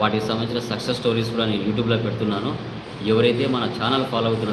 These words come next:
సబ్స్క్రైబర్స్ కానీ వ్యూవర్స్ కానీ ఉన్నారో వారికి మన యొక్క way of teaching కానీ మన way of success కానీ మనం ఇచ్చే స్టూడెంట్స్ గైడెన్స్ కానీ నాలెడ్జ్ కానీ ఇవన్నీ కూడా ప్రతి ఒక్కటి కూడా వాళ్ళు అబ్జర్వ్ చేస్తూ ఉంటారు. దాంట్లో ఎలాంటి డౌట్ అయితే లేదు. So గైస్, నా నెంబర్ నేను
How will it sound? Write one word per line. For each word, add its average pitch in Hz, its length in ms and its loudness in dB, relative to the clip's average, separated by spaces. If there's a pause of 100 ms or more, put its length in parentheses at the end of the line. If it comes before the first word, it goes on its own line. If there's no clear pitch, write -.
సబ్స్క్రైబర్స్ 113 520 0
కానీ 104 160 0 (100)
వ్యూవర్స్ 110 360 0
కానీ 101 200 -2
ఉన్నారో 101 260 -2 (600)
వారికి 127 340 2 (100)
మన 110 80 2 (100)
యొక్క 107 140 0 (100)
way 117 160 4
of 120 80 0 (100)
teaching 113 360 0
కానీ 104 180 0 (120)
మన 101 80 -2 (100)
way 110 160 2
of - 40 -4 (120)
success 123 300 -2 (120)
కానీ 98 200 -4 (560)
మనం 107 220 2
ఇచ్చే 131 220 -2
స్టూడెంట్స్ 120 420 2
గైడెన్స్ 117 400 2
కానీ 101 180 -2 (140)
నాలెడ్జ్ 113 380 0
కానీ 104 200 0
ఇవన్నీ 117 300 2
కూడా 107 160 2 (600)
ప్రతి 107 260 0 (100)
ఒక్కటి 117 280 0
కూడా 123 160 6
వాళ్ళు 101 160 2
అబ్జర్వ్ 110 320 0
చేస్తూ 104 220 -2 (120)
ఉంటారు. 92 280 -2 (260)
దాంట్లో 107 300 0
ఎలాంటి 120 360 0
డౌట్ 98 220 0
అయితే 127 160 -2 (540)
లేదు. 87 200 0 (500)
So 139 80 0 (280)
గైస్, 147 260 2 (340)
నా 110 80 0 (100)
నెంబర్ 120 300 2
నేను 107 160 -2